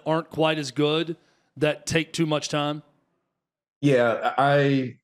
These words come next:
Speaker 2: I would agree with him, because if a guy had to s-, slow you down, um, pick off the first base to throw off the batter, um,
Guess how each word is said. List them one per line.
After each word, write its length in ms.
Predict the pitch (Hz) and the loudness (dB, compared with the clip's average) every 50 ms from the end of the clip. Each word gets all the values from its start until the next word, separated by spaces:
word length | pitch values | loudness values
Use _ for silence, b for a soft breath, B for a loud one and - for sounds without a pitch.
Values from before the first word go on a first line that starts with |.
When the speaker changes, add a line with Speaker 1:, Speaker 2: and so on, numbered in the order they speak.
| _ _ | _ _
Speaker 2:
I 100 | 131 127 | 0 0
would 240 | 117 113 139 139 135 | 2 2 2 4 4
agree 300 | 127 107 113 127 127 127 | 2 2 4 2 2 4
with 180 | 123 131 127 | 2 0 0
him, 200 | 127 123 127 127 | 0 0 0 0
because 380 | 117 117 110 - 110 107 101 98 | -2 -4 -2 -2 -2 -2 0 -2
if 160 | 110 104 98 - | -2 -4 -2 -2
a 120 | 101 98 | -2 -2
guy 420 | 90 92 113 110 110 107 113 110 104 | 0 2 2 2 4 2 2 0 0
had 320 | 104 113 110 107 104 92 - | -2 -2 -2 -2 -2 -2 -4
to 460 | - 110 104 98 98 98 95 95 - _ _ - | -6 -4 -4 -2 -2 -4 -4 -6 -12 _ _ -16
s-, 260 | - - - - - _ | -16 -16 -16 -18 -20 _
slow 280 | - - - 117 123 120 | -16 -6 0 2 2 4
you 120 | 117 110 | 2 2
down, 560 | 95 113 110 110 110 107 107 101 98 101 98 - b b b b b b _ | 2 2 2 2 2 2 2 0 0 -2 -6 -12 b b b b b b _
um, 260 | 92 92 92 87 - - | -8 -6 -6 -6 -6 -2
pick 200 | - 131 117 120 | -2 0 2 2
off 220 | 120 117 113 113 | 2 2 2 0
the 80 | 104 95 | -6 -4
first 300 | - 117 113 107 113 - | -2 0 0 0 0 -2
base 280 | 110 107 110 104 104 - | 0 0 0 0 -2 -2
to 220 | 110 98 92 - | -2 -2 -2 -2
throw 240 | - 110 110 110 110 | -2 0 0 2 2
off 160 | 104 101 - | 0 0 -2
the 60 | - | -6
batter, 600 | 95 90 104 104 101 101 101 98 95 95 95 92 b b b b b | -4 -4 -2 -2 -2 -2 0 0 -2 -2 -4 -8 b b b b b
um, 520 | - 98 104 101 98 92 95 92 82 71 | -4 -2 0 0 0 0 0 -2 -4 -8